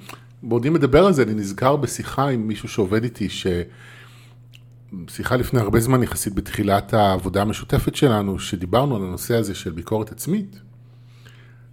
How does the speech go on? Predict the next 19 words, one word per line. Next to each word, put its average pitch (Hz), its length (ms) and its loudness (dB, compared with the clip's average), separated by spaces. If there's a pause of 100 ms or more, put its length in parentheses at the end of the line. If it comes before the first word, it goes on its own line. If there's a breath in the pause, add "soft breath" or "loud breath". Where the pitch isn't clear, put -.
(140)
והוא 110 220 0
אמר 127 240 4
לי, 185 120 2
"אני 104 160 -2
לא 127 500 0 (1000)
שומע 117 380 0
בתוכי 117 340 0
ביקורת 92 420 -6
עצמית." - 420 -18 (1160)
אוקיי? 165 260 -6 (2500 soft breath)
זה - 160 -14
חלק 147 280 2
ממה 139 160 2
שהופך - 420 0
את 123 60 -2
כל 123 180 2
הסיפור 120 340 2
הזה 110 160 2
למאתגר. 104 580 2